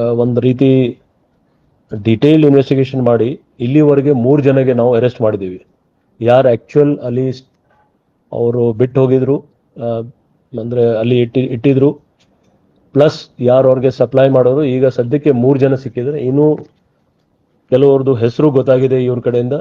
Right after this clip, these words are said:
ಅವ್ರಿಗೆ, ಅವ್ರ ಬಗ್ಗೆ ಕೂಡ ನಮ್ಮ ಟೀಮ್ಸ್ ಬೇರೆ ಕಡೆ, ಬೇರೆ ಬೇರೆ ಕಡೆ ಅವ್ರು ಹೋಗ್ಬೇಕು. ಟೋಟಲ್ ಈಗ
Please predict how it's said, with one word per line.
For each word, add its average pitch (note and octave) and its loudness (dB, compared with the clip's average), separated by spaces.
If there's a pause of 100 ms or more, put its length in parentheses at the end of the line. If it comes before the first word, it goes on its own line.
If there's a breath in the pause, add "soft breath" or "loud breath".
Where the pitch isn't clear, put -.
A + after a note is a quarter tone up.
(640)
ಅವ್ರಿಗೆ, C3+ 2
ಅವ್ರ B2+ -2
ಬಗ್ಗೆ C3+ 0
ಕೂಡ C3 0
ನಮ್ಮ B2+ 0
ಟೀಮ್ಸ್ C3 -4
ಬೇರೆ A#2+ -2
ಕಡೆ, B2 -2
ಬೇರೆ A#2 -2
ಬೇರೆ A#2+ -2
ಕಡೆ A#2+ -2 (840)
ಅವ್ರು - -6
ಹೋಗ್ಬೇಕು. A#2+ 0 (1400)
ಟೋಟಲ್ D#3 2 (720)
ಈಗ C3 0